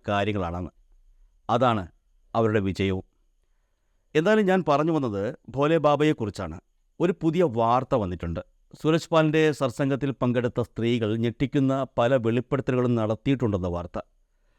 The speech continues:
ഭോലെ ബാബ എന്ന സൂരജ് പാൽ പലപ്പോഴും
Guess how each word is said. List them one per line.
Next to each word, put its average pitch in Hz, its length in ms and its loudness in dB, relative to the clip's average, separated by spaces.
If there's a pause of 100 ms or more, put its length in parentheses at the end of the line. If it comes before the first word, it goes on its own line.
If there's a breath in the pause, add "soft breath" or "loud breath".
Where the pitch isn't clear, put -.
(260)
ഭോലെ 165 300 4
ബാബ 175 260 4 (200)
എന്ന 143 220 0 (140)
സൂരജ് 135 440 -6
പാൽ 120 260 2
പലപ്പോഴും 113 640 -4